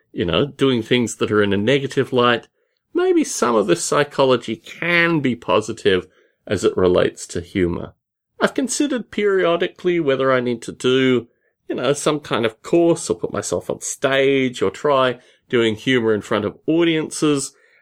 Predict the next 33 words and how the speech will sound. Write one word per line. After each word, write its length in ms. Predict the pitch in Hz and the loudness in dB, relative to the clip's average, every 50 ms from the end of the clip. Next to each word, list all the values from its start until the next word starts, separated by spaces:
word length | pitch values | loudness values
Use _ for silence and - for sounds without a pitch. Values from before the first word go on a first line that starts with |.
| _ - | _ -6
And 140 | - 247 269 | -2 0 2
then 160 | 294 285 285 | 2 2 2
I 100 | 285 277 | 2 2
realised 760 | 262 226 196 196 214 220 220 220 214 208 196 190 190 180 - - | 2 2 2 2 2 2 2 2 2 2 2 0 0 -2 -2 -2
that 120 | - 165 | -2 -2
actually 580 | 156 165 180 190 190 - - - - 165 165 160 | 0 0 0 -2 -4 -6 -6 -2 0 2 2 2
it's 200 | 143 - - - | 0 -2 -6 -6
the 140 | - - | -6 -4
dynamic, 640 | - - 135 139 147 156 160 170 170 170 - - - | 0 0 2 2 2 2 2 2 2 2 0 -2 -4
the 80 | - | -4
social 420 | - - - 233 240 240 - - 185 | -4 -2 0 0 0 0 -2 -4 -6
dynamic 680 | 165 - 131 127 131 131 131 131 131 131 127 127 - | -2 0 0 2 2 2 2 2 2 0 -2 -2 -2
of 180 | 107 90 - - | -4 -4 -4 -6
sitting 420 | - - 180 165 - 180 156 123 | -8 -6 -6 -4 -2 -2 -4 -4
together 520 | - - - - 117 123 120 120 110 107 - _ _ _ _ _ | -6 -6 -2 0 0 2 4 2 2 2 0 _ _ _ _ _
with 160 | - 175 175 - | -2 -2 0 2
equals, 680 | - 139 165 160 - - 147 147 139 131 127 - - | 2 0 0 0 -2 0 0 0 0 0 -4 -4 -2
maybe 280 | 98 85 85 87 90 87 | 0 0 0 2 2 2
over 260 | 87 90 87 - 82 | 2 2 0 0 -2
a 60 | 87 | -2
meal 600 | 90 92 101 113 131 135 135 131 131 123 123 113 - | 0 0 2 2 4 4 4 4 4 4 2 2 0
in 140 | - 95 - | -2 -4 0
any 240 | - 104 107 104 101 | 2 2 2 2 -2
social 440 | - - - 95 101 - - 87 | -2 0 2 2 2 0 -4 -12
group, 360 | 85 _ - 98 98 98 - _ _ _ _ _ _ _ _ _ | -8 _ 0 0 0 0 -4 _ _ _ _ _ _ _ _ _
where 500 | - 160 180 196 196 196 190 190 - - - _ _ _ _ _ _ - | -4 -2 0 0 2 2 2 0 -2 -4 -8 _ _ _ _ _ _ -2
I 100 | 196 220 | 0 0
like 300 | 214 220 226 220 - - | 2 0 0 -2 -4 -4
to 100 | - - | -6 -6
play 460 | - - - 156 147 143 143 139 135 | -6 -4 -2 0 2 2 2 0 0
humour 760 | 131 135 - - 143 139 135 127 123 123 123 123 123 123 - _ _ _ _ _ _ _ _ | -2 -6 -6 -2 0 0 0 2 2 2 2 2 0 -2 -6 _ _ _ _ _ _ _ _
very 260 | - 170 175 175 170 | -2 0 2 2 0
specifically. 1120 | 165 - - - - 120 - - - - - 160 - - - - - - - 92 - - - | 0 -2 -6 -8 -10 -10 -10 -10 -8 -4 -2 -2 -2 -2 -4 -6 -8 -8 -6 -6 -6 -8 -10